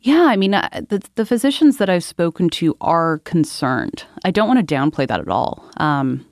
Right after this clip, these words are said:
no one says, you know, there should be public panic. This is still rare.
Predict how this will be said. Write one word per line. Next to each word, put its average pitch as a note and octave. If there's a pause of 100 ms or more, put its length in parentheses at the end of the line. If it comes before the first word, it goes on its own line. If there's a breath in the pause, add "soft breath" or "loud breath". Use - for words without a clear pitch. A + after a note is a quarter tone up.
(200)
no F3
one F3
says, D#3
you D#3
know, D#3
there D3
should D3+
be D3+
public D3+
panic. F3+ (380 loud breath)
This F3
is D#3+
still F#3+
rare. D#3+